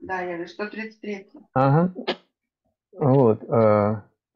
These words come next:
Speaker 2: тоже очень интерес-, очень интересная вещь, да, то есть здесь мы видим, что, а, что это некоторое такое размышление, медитация, и вместе с тем в нём, в ней есть, э,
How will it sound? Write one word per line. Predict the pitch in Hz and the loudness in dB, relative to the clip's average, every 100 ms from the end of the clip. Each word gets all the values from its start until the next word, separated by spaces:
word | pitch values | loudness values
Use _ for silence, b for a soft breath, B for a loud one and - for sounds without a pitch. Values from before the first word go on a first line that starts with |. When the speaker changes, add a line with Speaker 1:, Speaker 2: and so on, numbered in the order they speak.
| 180 | 2
Speaker 2:
тоже | 214 180 | 4 6
очень | 175 160 175 147 | 4 4 2 2
интерес-, | 147 127 110 - | 4 2 2 0
очень | 156 139 170 131 | 0 2 4 4
интересная | 123 117 101 - 104 | 4 2 2 -4 -20
вещь, | 101 92 98 | -18 -20 -2
да, | 107 156 | 4 4
то | 160 127 | 4 0
есть | 110 | 2
здесь | 127 160 - - | 0 -2 -4 -2
мы | 123 | 0
видим, | 131 135 127 117 | 2 2 0 -2
что, | - - - 120 110 110 107 _ _ _ _ _ _ _ _ _ | -6 -8 2 4 4 2 -6 _ _ _ _ _ _ _ _ _
а, | 123 107 101 98 104 - _ _ _ _ _ _ _ _ _ _ _ _ _ _ - _ _ _ _ - 110 | -2 0 2 0 -2 -4 _ _ _ _ _ _ _ _ _ _ _ _ _ _ -20 _ _ _ _ -8 -6
что | - - 147 | -6 0 4
это | 135 135 | 4 4
некоторое | 131 127 127 127 | 2 2 2 -2
такое | 117 123 127 | 0 2 4
размышление, | 120 117 123 - 170 202 170 | 4 4 2 4 4 6 6
медитация, | 127 117 131 165 190 185 - 143 131 - | 4 4 2 4 4 2 0 4 4 2
и | 123 | -2
вместе | 139 147 135 | -2 -4 -8
с | - | -2
тем | 135 131 | 0 0
в | 117 | -2
нём, | 120 113 113 117 | -2 0 -2 0
в | |
ней | 110 117 107 | 0 2 0
есть, | 104 _ _ _ 123 | -4 _ _ _ -6
э, | 98 98 98 110 | -4 -4 -6 -10